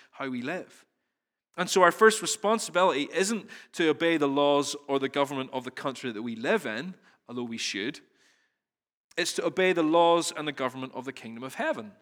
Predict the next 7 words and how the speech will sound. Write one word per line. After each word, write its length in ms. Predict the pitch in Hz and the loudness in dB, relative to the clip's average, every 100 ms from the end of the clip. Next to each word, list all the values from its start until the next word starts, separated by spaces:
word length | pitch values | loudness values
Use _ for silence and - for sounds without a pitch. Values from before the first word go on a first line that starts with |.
| _ _ _ _ _ _ _ - | _ _ _ _ _ _ _ -8
Now, 140 | 160 160 | -2 2
thankfully, 500 | 226 262 - 156 139 | 4 4 2 -2 -2
Jesus, 640 | - 220 233 147 151 - - - _ _ - | 2 2 4 0 -2 -6 -10 -20 _ _ -6
in 120 | 170 | -2
this, 340 | 254 247 - - _ _ - - | 0 2 0 -6 _ _ -14 -4
in 120 | 185 | -2
this 220 | 202 190 | 0 0